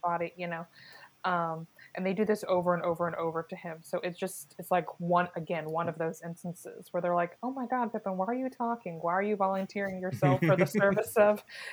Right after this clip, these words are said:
Speaker 1: <laughs> this dude that you just met five seconds ago because you feel bad about Boromir?" I don't know. It's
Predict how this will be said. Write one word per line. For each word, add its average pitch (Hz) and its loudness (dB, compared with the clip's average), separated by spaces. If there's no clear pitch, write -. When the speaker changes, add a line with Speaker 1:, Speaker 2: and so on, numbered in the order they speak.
Speaker 1:
<laughs> 294 6
this 208 2
dude 214 10
that 185 6
you 208 -2
just - 0
met 214 2
five 196 2
seconds 208 0
ago 175 4
because 180 -4
you 180 -2
feel 208 2
bad 208 6
about 190 2
Boromir?" 285 0
I 165 -4
don't 165 -6
know. - -6
It's - -8